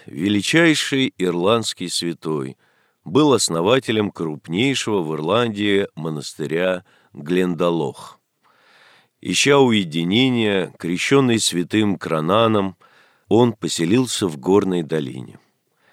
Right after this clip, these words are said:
Семь лет святой жил отшельником, ходил босиком, одевался в грубую одежду.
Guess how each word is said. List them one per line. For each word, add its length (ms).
Семь 340
лет 300
святой 460
жил 380
отшельником, 840
ходил 400
босиком, 680
одевался 720
в 80
грубую 680
одежду. 580